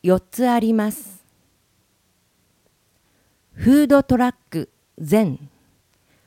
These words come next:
国産うなぎの巻き寿司。一本千二百円。市役所駐車場、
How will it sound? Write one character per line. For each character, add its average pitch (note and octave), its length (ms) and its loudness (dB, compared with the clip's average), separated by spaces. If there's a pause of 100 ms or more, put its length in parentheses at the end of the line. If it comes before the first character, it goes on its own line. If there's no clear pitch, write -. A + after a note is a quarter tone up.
(500)
国 G#3 260 -2
産 C4+ 420 -2
う B3 100 0
な A#3+ 180 0
ぎ E3+ 140 -6
の D3+ 320 -4
巻 F3 380 -6
き - 0 -
寿 F3 120 -6
司。 - 300 -10 (1160)
一 C4 100 -2
本 E3+ 400 -4
千 G3+ 380 -2
二 F3 100 0
百 G#3 320 -4
円。 D3+ 320 -8 (2250)
市 - 240 -4
役 C4+ 260 0
所 G#3 300 -2
駐 A3 260 -2
車 A3+ 220 0
場、 G3 400 0